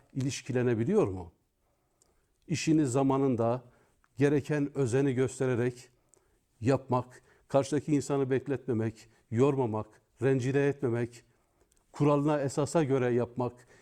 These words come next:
gibi bir bütünlük içerisinde bu adamın hayatına gelebiliyorsa eğer insan hakları anlamlıdır.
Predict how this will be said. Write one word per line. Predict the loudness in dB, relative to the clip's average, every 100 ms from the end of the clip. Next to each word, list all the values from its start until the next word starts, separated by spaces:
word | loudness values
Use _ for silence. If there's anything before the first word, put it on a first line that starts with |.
| -6
gibi | 0 2 2
bir | 2 0
bütünlük | -6 -4 -4 -4 -6
içerisinde | -6 -4 -4 -2 -2 0
bu | 0
adamın | 2 0 -2
hayatına | 0 0 0 0 0
gelebiliyorsa | 2 2 2 0 2 2 2 -4 -4
eğer | 0 -2 -4 -12 _ _ _ _ _
insan | -2 0 0
hakları | -2 -2 -4 -2
anlamlıdır. | -2 0 0 -2 -4 -12 -20